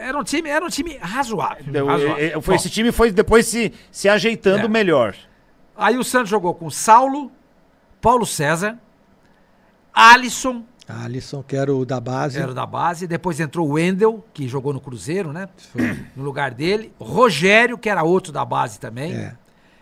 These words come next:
Speaker 1: E na lateral esquerda, o Kleber, que jogou no Corinthians.
Speaker 3: Sim.
Speaker 1: O meio campo tinha o Fabinho Soldado, que tá no Flamengo hoje. Depois entrou o Matheus, eu não me lembro desse jogador.
Speaker 3: Hum.
Speaker 1: Heleno.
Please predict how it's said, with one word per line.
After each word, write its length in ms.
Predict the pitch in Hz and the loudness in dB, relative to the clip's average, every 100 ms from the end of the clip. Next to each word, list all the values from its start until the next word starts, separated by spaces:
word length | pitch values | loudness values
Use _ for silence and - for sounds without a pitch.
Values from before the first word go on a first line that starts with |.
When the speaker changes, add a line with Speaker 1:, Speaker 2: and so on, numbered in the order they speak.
| - | -12
Speaker 1:
E 80 | 160 | -6
na 100 | 190 | -6
lateral 280 | 196 202 180 | -4 -4 -6
esquerda, 320 | - 202 233 | -2 -2 -2
o 40 | |
Kleber, 440 | 233 214 156 107 - - _ - | -2 -2 -2 -6 -14 -20 _ -16
que 80 | |
jogou 220 | 120 135 170 | -12 -10 -8
no 60 | |
Corinthians. 460 | 202 175 113 147 131 | -8 -8 -6 -6 -6
Speaker 3:
Sim. 120 | 107 - _ _ _ _ _ 151 | -8 -18 _ _ _ _ _ -2
Speaker 1:
O 40 | |
meio 140 | 190 | -2
campo 220 | - 226 170 | 2 2 2
tinha 160 | 214 | -4
o 40 | 175 | 0
Fabinho 440 | 208 147 196 240 | 2 2 0 -4
Soldado, 540 | 175 175 147 170 214 233 | -6 -4 6 6 6 0
que 80 | |
tá 120 | 196 165 | -8 -8
no 60 | |
Flamengo 440 | - 151 156 143 120 | -8 -6 -6 -6 -4
hoje. 340 | 151 202 214 - - - - - | -6 -6 -12 -16 -18 -20 -20 -12
Depois 280 | 165 165 180 | -8 -6 -4
entrou 260 | 170 170 180 | -4 -2 0
o 20 | |
Matheus, 720 | 180 190 - 185 220 196 - - - | 2 2 2 4 4 0 -12 -20 -14
eu 160 | 135 135 | -12 -8
não 120 | 170 | -8
me 80 | 135 | -8
lembro 300 | 123 143 110 | -8 -8 -10
desse 100 | - | -16
jogador. 420 | 101 92 120 143 - 123 | -18 -16 -16 -18 -18 -18
Speaker 3:
Hum. 120 | 117 113 _ _ _ _ _ _ _ - | -16 -18 _ _ _ _ _ _ _ 2
Speaker 1:
Heleno. 680 | 240 220 220 247 254 226 | 4 6 6 6 4 -2